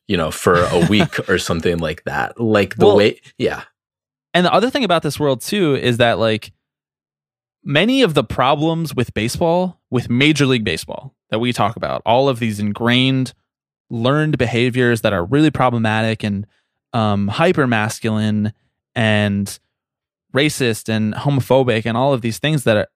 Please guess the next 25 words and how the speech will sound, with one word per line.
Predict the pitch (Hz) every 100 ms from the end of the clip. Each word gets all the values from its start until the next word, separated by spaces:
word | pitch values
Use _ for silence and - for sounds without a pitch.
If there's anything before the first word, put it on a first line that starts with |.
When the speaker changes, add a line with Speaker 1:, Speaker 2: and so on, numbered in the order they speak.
| _
Speaker 2:
they | 131 135 226 196
get | 123 151 -
formed | - 180 165 107 107 - _ _ _ -
in | 151
these | 151 139
places. | - 302 - - - -
Like, | 131 107
they | 143 160
are | 127 107
taught | - 165 175 156
and | 120 110
passed | - 143 170 -
down | 131 117 107 101 _ _
from | - 175 190
coaches | 147 139 - 107 104 - _ _ -
to | - 180
players | - 120 85 71 76 - _ _ _
this | 120 127 131
early | 120 113 104
on | 101 50 - _ _ _ _
at | 120 139 139
these | 139 131
kind | 123
of | 117
camps, | - 107 101 -